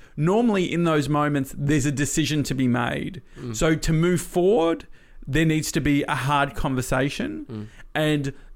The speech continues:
Speaker 1: out of respect, sometimes I think it's like, "You know what? Like, I'm gonna make this hard conversation a different conversation,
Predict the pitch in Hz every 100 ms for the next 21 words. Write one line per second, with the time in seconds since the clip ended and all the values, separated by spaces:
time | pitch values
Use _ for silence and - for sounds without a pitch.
0 | - - - 170 175 135 139 - - 185
1 | 190 - - 151 - 135 131 139 131 147
2 | 143 143 - 175 165 147 - 143 - -
3 | - - 151 170 165 147 139 139 131 139
4 | 127 120 131 120 - 123 - 120 104 127
5 | - 151 156 151 156 170 170 - 262